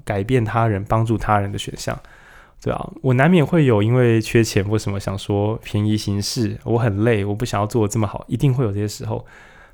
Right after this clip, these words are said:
那我觉得这本书蛮鼓励人，有点像是物-，嗯，恒毅力的另外一个版本。对，请你勇敢地站起来，好好地往前跑。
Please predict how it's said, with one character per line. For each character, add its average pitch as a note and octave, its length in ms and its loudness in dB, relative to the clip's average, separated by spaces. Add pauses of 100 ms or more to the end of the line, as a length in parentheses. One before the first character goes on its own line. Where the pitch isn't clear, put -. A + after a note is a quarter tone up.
(120)
那 D3+ 100 4
我 B2+ 80 4
觉 A2 80 4
得 A2 40 4
这 B2 80 -2
本 A#2 140 2
书 A2 220 0
蛮 G#2 500 0
鼓 G#2 240 -2
励 A#2 200 0
人， F#2 220 -2 (540)
有 E3+ 80 4
点 F#3+ 160 6
像 E3 180 6
是 D3+ 380 2 (280)
物-， F3+ 340 2
嗯， A#2 240 4
恒 A#2+ 260 4
毅 D#3+ 120 4
力 D#3 140 4
的 A#2 140 2
另 C#3 160 4
外 B2+ 100 4
一 A2 60 4
个 G2+ 100 -2
版 F#2 240 -4
本。 - 160 -4 (120)
对， - 240 -8 (400)
请 B2 200 0
你 B2 140 4
勇 G#2+ 160 4
敢 C#3 180 4
地 G2 120 -2
站 B2 220 2
起 G#2 180 -4
来， A2 200 -6
好 A2+ 140 4
好 A#2 80 4
地 A2 100 2
往 F#2+ 140 0
前 G2+ 180 -4
跑。 - 280 -4